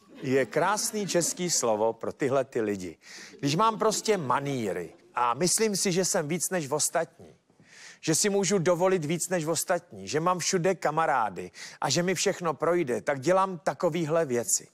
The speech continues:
To, proč tam vlez Primula, to už vůbec nechápu. Tenhle ten to zorganizoval, to jo. Proč tam vlez Primula, tomu nerozumím. A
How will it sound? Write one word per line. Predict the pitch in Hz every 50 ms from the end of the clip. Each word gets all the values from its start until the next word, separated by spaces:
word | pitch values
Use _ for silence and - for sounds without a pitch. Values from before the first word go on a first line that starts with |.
| - - - - - - - _ -
To, | - 214
proč | 214 - 233 226 202 -
tam | - 233 214 196
vlez | 151 175 202 190 - -
Primula, | - - 143 143 160 208 269 285 226 117 76 73 - - - - - _ _ _ _ _ _ _ _ _ _ _ _ _ _
to | - 170 180
už | 196 170 131
vůbec | 127 143 180 160 190 - - -
nechápu. | 143 135 - - 135 131 123 - - - 73 - - - - - - -
Tenhle | - 202 208 214 214
ten | 214 214 208 202 196
to | 165 - 208 196 190 190 180 175 - _ _ _ _
zorganizoval, | - 110 139 151 156 135 151 147 131 117 104 92 107 104 92 92 82 82 80 87 90
to | - 131 131 127
jo. | 131 139 127 95 80 - - _ _ _ _ - - - - - _
Proč | - 151 165 - -
tam | - 214 214 202
vlez | 208 214 165 - -
Primula, | - - 156 180 202 220 214 190 139 101 101 - _
tomu | - 180 180 196 208
nerozumím. | 190 175 180 180 185 185 160 127 127 107 87 76 - _ _ _ _ _ _ _ _ _ - - - - - - - - _ _ -
A | - - 98 92 85 82